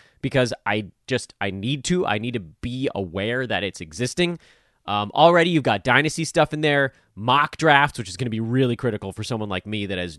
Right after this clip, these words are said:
truly no idea what's going on. Uh, team previews, they are extraordinarily in-depth for all thirty-two teams. Running back carry projections, wide receiver, receiver target projections, uh, rankings. The rankings are out already, including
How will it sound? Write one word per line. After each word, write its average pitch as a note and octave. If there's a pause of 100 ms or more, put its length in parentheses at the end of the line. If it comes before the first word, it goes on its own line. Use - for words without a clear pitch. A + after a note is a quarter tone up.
(140)
truly C3
no F#2
idea E2+
what's E2+
going E2
on. E2+ (500)
Uh, A2+ (100)
team G#3+
previews, F#3+
they E3
are G#2
extraordinarily C3
in-depth G2
for -
all C3+
thirty-two A#2
teams. B2 (320)
Running D#3+
back D#3
carry F3+
projections, D#3+
wide C#3
receiver, C3+ (220)
receiver B2+
target F#3+
projections, E3 (520)
uh, G#2
rankings. G3+
The D#3+
rankings B3
are G3+
out D3+
already, A#2+
including B3